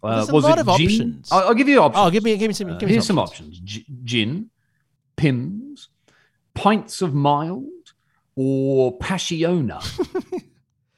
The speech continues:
Speaker 1: Well,
Speaker 2: What do you think they're buying in big numbers?
Speaker 1: I mean, I think they should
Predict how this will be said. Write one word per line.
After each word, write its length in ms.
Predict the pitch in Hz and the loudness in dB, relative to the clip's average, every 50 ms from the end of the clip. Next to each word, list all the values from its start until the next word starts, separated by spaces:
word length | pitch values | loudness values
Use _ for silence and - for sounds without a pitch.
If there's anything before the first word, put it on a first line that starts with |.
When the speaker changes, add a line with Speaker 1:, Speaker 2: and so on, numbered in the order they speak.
| _ _ _ _ _ | _ _ _ _ _
Speaker 1:
Well, 200 | - 123 - - - 175 | -14 -14 -12 -12 -2 0
Speaker 2:
What 140 | 202 226 | 2 2
do 60 | 214 202 | 2 2
you 200 | 202 220 175 170 | 4 4 4 4
think 320 | - - - 110 90 85 | 2 0 -6 -8 -8 -8
they're 140 | 85 98 90 | -8 -8 -8
buying 340 | 90 95 101 95 95 95 92 | -6 -4 -4 -4 -4 -6 -8
in 200 | 92 92 87 78 78 _ | -8 -10 -12 -14 -12 _
big 180 | 107 107 87 92 | -8 -8 -6 -8
numbers? 340 | 95 90 87 85 80 - | -8 -10 -10 -12 -8 -4
Speaker 1:
I 80 | 151 170 | -2 0
mean, 120 | 175 190 | 0 2
I 100 | 196 196 | 2 2
think 320 | 190 - - 233 254 208 143 | 0 0 -2 -4 -4 -4 -4
they 200 | 143 143 127 113 | -4 -4 -4 -4
should 680 | - - - - - - 202 175 117 82 67 - - | -4 -6 -6 -4 0 2 2 2 2 0 -4 -8 -16